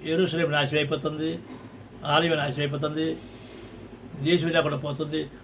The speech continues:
అది హెచ్చరించినందుకు వచ్చాడని చెప్పి ఆమోస్ మూడు ఏడు చెప్పాను. అది అయిపోయింది. అయితే ఆయన వచ్చిన పని పూర్తి అయిపోయింది. వచ్చాడు, ఆయన సవ్వక్కర్లేదు, లెగక్కర్లేదు,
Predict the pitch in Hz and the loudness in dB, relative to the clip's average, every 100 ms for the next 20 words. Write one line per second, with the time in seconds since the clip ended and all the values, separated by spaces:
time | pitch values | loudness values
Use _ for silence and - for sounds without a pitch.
0 | - 170 156 151 175 165 151 147 143 151 | -4 2 4 4 0 0 -2 -2 -2 -2
1 | 147 143 135 - - - - - 143 - | 0 0 -2 -8 -16 -16 -12 -6 -6 -2
2 | 208 180 - - - - 147 160 165 147 | 0 0 -4 -16 -16 -4 -2 2 0 0
3 | 143 151 151 147 143 135 131 - 127 127 | -2 0 0 2 0 0 -4 -4 -8 -8
4 | - - - - - 156 147 139 143 123 | -12 -18 -18 -18 -10 -2 0 2 0 -2
5 | 123 - - - 165 180 - 147 139 151 | -6 -14 -18 -4 2 4 4 0 0 -2
6 | - - - - - 143 147 139 180 - | -6 -16 -18 -20 -6 -2 -2 0 0 4
7 | 170 147 143 220 220 208 175 160 147 - | 4 4 -2 0 6 6 6 0 -6 -14
8 | - - 165 - 202 143 - - - - | -20 -12 -10 6 6 6 -4 -18 -16 -6
9 | 156 - 139 165 170 175 175 185 190 180 | -4 0 2 4 4 4 6 6 6 2
10 | - - 135 160 170 180 180 185 | -6 -4 4 4 4 4 8 8